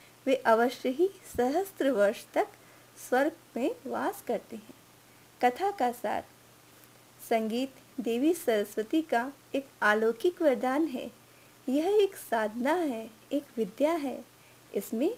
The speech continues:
पवित्रता आवश्यक है। फिर जिस सभा में अपने से बड़े गुरुजन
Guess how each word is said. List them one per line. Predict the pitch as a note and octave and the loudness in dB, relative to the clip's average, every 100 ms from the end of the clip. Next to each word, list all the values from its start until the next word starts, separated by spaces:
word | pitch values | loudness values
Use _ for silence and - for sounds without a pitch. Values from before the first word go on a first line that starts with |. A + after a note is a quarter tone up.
| - - | -4 2
पवित्रता | G#3 G#3 - G#3+ - E4+ G4 - - | 4 2 -4 -6 -2 -2 -4 -14 -8
आवश्यक | A#3 A3 - G4 - | -8 -8 -6 -6 -6
है। | C4 - - - - - - - | -12 -12 -20 -20 -20 -20 -20 -4
फिर | D4+ A#3 | 0 0
जिस | D#4 G#4+ - | 2 0 2
सभा | C4+ B3 C#4 F4 | 0 0 -2 0
में | F#4+ C#4 - | 2 0 -2
अपने | G#3+ - A#3 | -6 -4 -4
से | A#3+ - | -2 -2
बड़े | G3+ G#3+ G#3+ B3 D4+ - - - - G3 | 2 4 6 2 0 -8 -20 -20 -12 0
गुरुजन | A#3 A#3+ A#3 D#4+ | 4 4 4 2